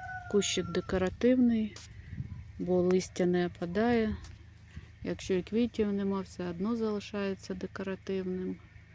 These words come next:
Квітки вибілюються, гарно тримаються у зрізі,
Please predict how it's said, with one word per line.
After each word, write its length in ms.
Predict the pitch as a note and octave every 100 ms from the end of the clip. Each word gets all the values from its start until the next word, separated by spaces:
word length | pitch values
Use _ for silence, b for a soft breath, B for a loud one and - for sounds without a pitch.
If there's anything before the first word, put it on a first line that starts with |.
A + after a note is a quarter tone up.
| B B B B -
Квітки 460 | G3 G3 - G3
вибілюються, 1120 | F3 F3+ E3+ A3+ B3 A#3+ A3 G#3 - - G#3 G3+ - - - - B B B B - - - - - - - - - - - - - - - - - - - - - - - - - - - - - - -
гарно 420 | F#3+ F#3+ F#3+ F3 E3+
тримаються 720 | - F3+ F3+ F3 F3 - -
у 140 | F3+ F3
зрізі, 680 | F3 G3+ A#3 A3+ G3 G#3